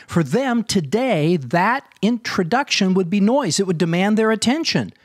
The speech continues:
We've gotta be careful for you. It, it, it does not become white noise,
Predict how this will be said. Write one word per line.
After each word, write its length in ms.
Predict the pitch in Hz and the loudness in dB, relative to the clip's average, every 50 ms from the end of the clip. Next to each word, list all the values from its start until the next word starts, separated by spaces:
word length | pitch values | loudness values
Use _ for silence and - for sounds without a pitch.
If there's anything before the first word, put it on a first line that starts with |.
| _ _ _ _ - - - - - _ 143 | _ _ _ _ -20 -20 -20 -20 -8 _ 0
We've 180 | 165 214 214 | 0 0 0
gotta 180 | - 240 190 190 | 0 0 0 0
be 80 | 175 | -2
careful 440 | 156 - - 220 220 214 - - 156 | -2 -2 0 0 0 0 0 -2 -2
for 180 | - - 156 143 | -2 0 -2 0
you. 460 | 127 123 123 151 202 226 226 214 175 | 0 2 2 2 4 4 4 2 2
It, 120 | 139 - | 0 0
it, 480 | 131 135 123 131 - - - 147 160 - - | -2 -2 -2 -4 -8 -4 -2 -2 -2 0 -2
it 220 | 165 165 151 123 | -2 -4 -2 0
does 200 | - 147 123 117 | -2 -2 0 0
not 260 | 147 156 165 185 - | 2 0 0 0 0
become 460 | - 202 - - 185 175 170 147 131 135 | -2 -4 -2 0 0 0 0 0 0 0
white 300 | 151 165 185 190 - - | 0 0 0 -2 -2 0
noise, 500 | 160 156 147 123 98 90 69 - - | 0 0 2 0 -2 -4 -6 -8 -8